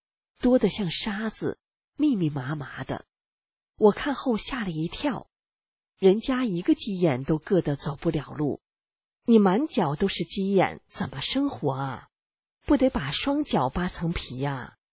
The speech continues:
他坚定地说，“我就信师父，我不怕，早晚把那些鸡眼气死。”果真如此，不长时间，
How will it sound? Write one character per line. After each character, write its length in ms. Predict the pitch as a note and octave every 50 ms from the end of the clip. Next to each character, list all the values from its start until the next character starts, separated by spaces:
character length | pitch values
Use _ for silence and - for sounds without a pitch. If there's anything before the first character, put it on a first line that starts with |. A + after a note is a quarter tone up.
| _ _ _ _ _ _ _ _ _
他 160 | - - F3 D#3+
坚 280 | - - F#3+ F#3 F#3
定 160 | - G#3 F3
地 100 | C#3+ C3+
说 380 | C3 - - C#3+ C3+ C3+ - - _ _ _ _ _ _ _ _ _ _ _ _
，“我 180 | E3 D3+ C#3
就 200 | - - C4+ A3+
信 240 | F3 - - E3 D3
师 320 | - - - - F#3+ F#3
父， 320 | F3+ - - C3 G#2 - - _ _ _
我 160 | - F3+ D3 C3+
不 240 | - - G#2+ A#2+
怕， 340 | C#3+ - - A#3 F3+ C#3 - - _ _ _ _ _ _ _ _ _ -
早 240 | - - F3+ F3+
晚 260 | B3+ C#4+ A#3+ G#3 A3 G#3+
把 140 | D#3+ C3+
那 100 | C3+ D#3
些 180 | D3+ - - D#3
鸡 220 | - - F3 F3
眼 220 | E3+ D#3 B2+ B2 D3
气 300 | - - - - F#3 D3
死。” 360 | - - - - F2+ - - _ _ _ _ _ _ _ _ _ _ _ _ _ _ _ _ _ _ _ _ _
果 200 | - F#3 E3+ D#3
真 240 | - - B3 D4 C4+
如 240 | C4 F#3 D3 D3+ E3
此， 400 | - - - - G#2+ E2 - - _ _ _ _ _ _ _ _ _ _ -
不 100 | E4+ D#4
长 280 | - - E3+ D#3 G3+
时 200 | A3 - - F#3+
间， 360 | F3 - F3+ D#3+ D#3 D#3+ D#3